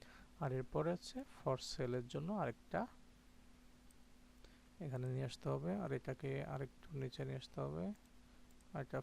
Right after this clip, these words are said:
for sale-টাও আরেকটু নিচে নিয়ে আসতে হবে। আমি এখানে কি করব? for, for কি দিব? সেল, এস এ এল ই। ওকে, এটাকে আমি বোল্ড না রেখে এটাকে মিডিয়াম রাখবো,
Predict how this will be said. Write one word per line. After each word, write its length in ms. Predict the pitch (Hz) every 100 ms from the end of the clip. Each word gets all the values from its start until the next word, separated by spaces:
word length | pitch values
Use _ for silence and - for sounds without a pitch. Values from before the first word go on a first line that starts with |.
| -
for 160 | 147 135
sale-টাও 680 | - - 131 131 151 190 202 - - - - - - - - - - - - -
আরেকটু 440 | 220 147 139 - 190
নিচে 220 | 147 -
নিয়ে 100 | 127
আসতে 200 | - -
হবে। 160 | - 139 - - - - - - - -
আমি 140 | 147
এখানে 240 | 135 147 139
কি 160 | -
করব? 420 | 135 143 139 165 247 - - - -
for, 300 | 131 123 214 - - - - - - - - - - - - - - -
for 220 | 143 139
কি 140 | - 139
দিব? 320 | 131 139 214 -
সেল, 420 | - - 117 143 - - - - - - -
এস 300 | 175 156 -
এ 120 | 147 226 349
এল 220 | 196 117
ই। 60 | 123 - - - - - - - -
ওকে, 260 | 156 - - - - - - - -
এটাকে 300 | 165 156 147
আমি 160 | 135 139
বোল্ড 460 | 127 127 127 127
না 200 | 131 139
রেখে 360 | 135 135 - 196
এটাকে 300 | 175 131 139
মিডিয়াম 580 | 123 120 123 120 117 127
রাখবো, 300 | 123 143